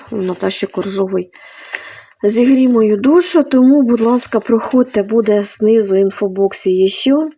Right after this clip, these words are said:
Посилання на групу, на дівчаток. В цьому році ми в'яжемо не тільки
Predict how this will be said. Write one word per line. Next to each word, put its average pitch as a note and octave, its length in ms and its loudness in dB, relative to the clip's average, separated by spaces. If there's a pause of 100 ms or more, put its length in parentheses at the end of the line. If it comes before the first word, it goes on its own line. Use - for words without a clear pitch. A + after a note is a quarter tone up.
(760)
Посилання G3+ 580 0
на F#3+ 380 0
групу, G3+ 540 -2
на B3+ 160 2
дівчаток. A#3 800 -4 (500)
В F#3 400 -6 (100)
цьому G#3 340 0
році G3+ 280 0
ми G3+ 160 -2
в'яжемо G3+ 460 -2
не G3+ 120 -2
тільки A3+ 460 -4